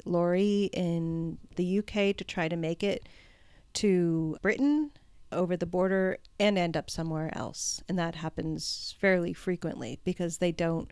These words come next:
really have the timetables and whatnot. They just get in the back of a truck and follow it where it goes. So one could think about the map of transport and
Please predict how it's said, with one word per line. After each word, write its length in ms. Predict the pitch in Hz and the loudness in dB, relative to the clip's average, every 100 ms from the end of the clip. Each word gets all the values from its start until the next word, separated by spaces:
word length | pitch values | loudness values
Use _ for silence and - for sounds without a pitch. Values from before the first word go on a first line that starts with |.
| - - - - - - | -14 -20 -20 -20 -10 -2
really 180 | 180 | -2
have 180 | 160 170 | 0 -2
the 80 | 175 | -2
timetables 880 | - 170 165 180 165 160 165 160 - | -2 -2 -2 0 0 0 -4 -4 -4
and 200 | 160 170 | -4 -4
whatnot. 440 | 170 196 147 - - | -4 -4 -6 -8 -8
They 100 | 175 | -6
just 200 | 160 160 | -4 -6
get 140 | 165 165 | -4 -4
in 80 | |
the 60 | 170 | -4
back 440 | 160 147 165 - - - | -4 -6 -8 -10 -12 -6
of 380 | 170 165 170 - | -4 -4 -6 -8
a 60 | |
truck 420 | - 196 - - - - - - - - | -6 -4 -4 -8 -18 -12 -10 -10 -12 -4
and 160 | 180 190 | -2 0
follow 380 | 180 160 156 | 2 2 2
it 180 | - - - - | -2 -4 -10 -6
where 240 | 170 160 | -2 -2
it 140 | - | -2
goes. 480 | - 165 160 160 - - - - - - - | -2 0 0 -2 -6 -10 -20 -20 -20 -20 -8
So 640 | - - 202 190 180 180 - | 2 8 10 10 8 4 0
one 320 | 190 208 196 | 4 6 6
could 180 | 185 214 | 4 0
think 220 | 214 196 | 0 0
about 580 | 196 175 170 170 170 - - | 0 2 4 4 0 -4 -4
the 80 | 185 | 0
map 420 | 208 226 196 - | 4 4 2 0
of 140 | 165 | -4
transport 800 | - 185 180 - - 165 165 175 - - | 0 0 2 -2 -4 -2 0 -2 -4 -4
and 680 | 180 165 165 160 160 156 | -2 0 0 0 -2 -4